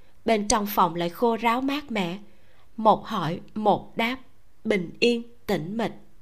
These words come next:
Bà Chu hỏi cô. Nhổ được mấy sợi rồi? Hơn mười sợi ạ. Con nói mình đã tìm được công việc,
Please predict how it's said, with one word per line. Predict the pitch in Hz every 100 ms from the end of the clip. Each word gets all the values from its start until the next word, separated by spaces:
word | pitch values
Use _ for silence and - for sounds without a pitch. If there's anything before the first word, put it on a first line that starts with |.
| - - - - - -
Bà | 214 190
Chu | 202 240 220
hỏi | 208 170 175
cô. | - 226 220 - - - - - - - - - - - - -
Nhổ | 160 165 180
được | 180 156
mấy | 170 202
sợi | 214 175 151 165
rồi? | 156 139 139 - - - - - - - - - -
Hơn | - 285 269 247
mười | 240
sợi | 208 214 196 214
ạ. | 208 208 - - - - - - - - - - - - - - -
Con | 175 160
nói | 175 208
mình | 180 151
đã | 165
tìm | - 160 147
được | 151 151
công | 170 156
việc, | 156 147